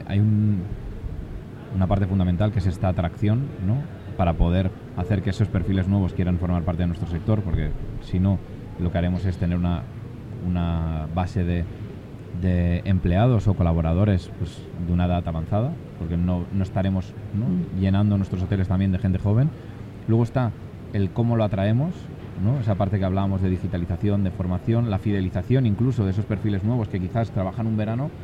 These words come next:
Speaker 1: y, y, ostras, se enamoran del sector, que puede
Speaker 2: Ujú.
Speaker 1: pasar, ¿no? Que dicen, "No, no lo tenía pensado, empiezo a trabajar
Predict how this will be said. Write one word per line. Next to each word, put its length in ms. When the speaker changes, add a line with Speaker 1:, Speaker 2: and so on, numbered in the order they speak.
Speaker 1:
y, 500
y, 80
ostras, 380
se 120
enamoran 380
del 80
sector, 320
que 80
puede 240
Speaker 2:
Ujú. 40
Speaker 1:
pasar, 340
¿no? 200
Que 80
dicen, 300
"No, 140
no 120
lo 60
tenía 240
pensado, 380
empiezo 240
a 20
trabajar 420